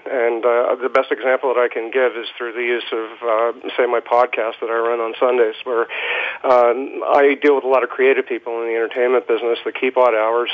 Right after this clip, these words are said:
So I know that based on their schedules, I'm gonna have some really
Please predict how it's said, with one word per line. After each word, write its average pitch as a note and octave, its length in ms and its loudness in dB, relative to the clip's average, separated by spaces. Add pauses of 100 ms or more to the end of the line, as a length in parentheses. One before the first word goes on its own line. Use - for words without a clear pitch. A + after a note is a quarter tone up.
So A2+ 500 -2
I B2+ 200 4
know B2 520 4
that A#2 240 2 (760)
based C3+ 300 0
on A#2+ 460 -2 (100)
their A#2 160 2
schedules, A#2 680 -2
I'm A#2+ 100 0
gonna B2+ 160 0
have B2+ 180 2
some A2+ 140 -8
really B2 220 0